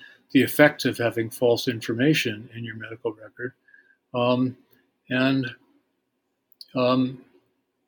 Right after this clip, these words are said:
I don't have a lot of experience in this area, but I do know that,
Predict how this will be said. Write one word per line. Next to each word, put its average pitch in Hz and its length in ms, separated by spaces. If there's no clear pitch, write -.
I 170 60
don't 196 220
have 185 160
a 185 60
lot 175 240
of 170 80
experience 165 640
in 156 200
this 151 220
area, 151 440
but 123 240
I 123 140
do 160 240
know 139 320
that, - 400